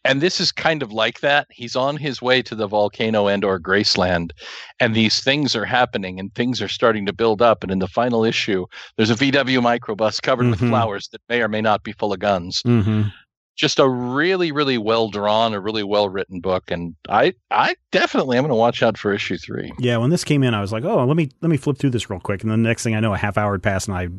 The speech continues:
Speaker 2: realized that I had
Speaker 1: Yeah.
Speaker 2: read this multiple times because it is, it is a really cool book.
Speaker 1: It really is. And it's really interesting because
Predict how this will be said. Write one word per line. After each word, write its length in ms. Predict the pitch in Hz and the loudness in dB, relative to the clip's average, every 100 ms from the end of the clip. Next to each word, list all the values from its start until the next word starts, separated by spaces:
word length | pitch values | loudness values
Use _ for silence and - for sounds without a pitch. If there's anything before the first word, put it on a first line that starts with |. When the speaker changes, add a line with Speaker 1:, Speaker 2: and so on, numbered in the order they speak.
| - | -8
Speaker 2:
realized 400 | 117 110 98 95 | -2 -2 -2 -4
that 80 | 98 | -4
I 60 | 90 | -2
had 100 | - | 2
Speaker 1:
Yeah. 160 | 196 | 2
Speaker 2:
read 80 | 180 | 0
this 240 | 101 90 - _ | -2 -4 -8 _
multiple 320 | 127 123 - | 2 2 2
times 400 | 98 117 95 87 | 0 0 0 -4
because 300 | - 95 101 | -6 -4 -2
it 60 | 98 | -2
is, 180 | 101 - | -4 0
it 100 | 190 | 4
is 120 | 143 | 4
a 40 | 117 | 4
really 200 | 107 95 | 2 0
cool 180 | 87 | -4
book. 300 | 76 62 - - _ _ _ _ _ | -8 -12 -14 -20 _ _ _ _ _
Speaker 1:
It 160 | 139 143 | 0 0
really 380 | 120 131 123 95 | 2 2 2 0
is. 360 | 107 98 92 | 0 0 -2
And 120 | 98 101 | -2 0
it's 160 | 101 | -2
really 400 | 110 123 185 156 | -4 0 0 2
interesting 760 | 151 151 147 139 - - 127 113 | 2 2 2 2 0 0 0 2
because 680 | 113 - 110 101 95 - | -2 0 2 4 2 -4